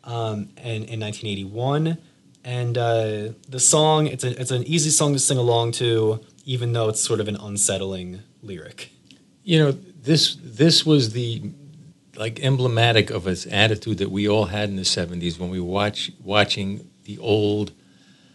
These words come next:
Speaker 2: um, the old model kind of disintegrate. Atlantic City was the, was the perfect example. I mean, when I was a kid,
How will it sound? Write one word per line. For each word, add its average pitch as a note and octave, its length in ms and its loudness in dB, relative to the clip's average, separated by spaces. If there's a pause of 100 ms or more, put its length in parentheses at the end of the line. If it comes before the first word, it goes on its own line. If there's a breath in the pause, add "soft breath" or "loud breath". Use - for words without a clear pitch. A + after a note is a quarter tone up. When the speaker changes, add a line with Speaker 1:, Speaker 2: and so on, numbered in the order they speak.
(360 soft breath)
Speaker 2:
um, F#2 500 4
the - 120 -4
old G#2+ 240 6
model G2 380 4
kind F2+ 200 -8
of F2 160 -8
disintegrate. E2+ 680 -2
Atlantic F#2+ 420 0
City G#2+ 260 0
was F#2 220 0
the, F#2 220 -2
was F2+ 380 -6
the - 120 -10
perfect G2+ 380 -4
example. F2+ 420 -2
I E2 40 -10
mean, F2 180 -6
when F2+ 120 -6
I G#2+ 120 0
was F#2+ 120 -2
a G2+ 60 -6
kid, G2 460 0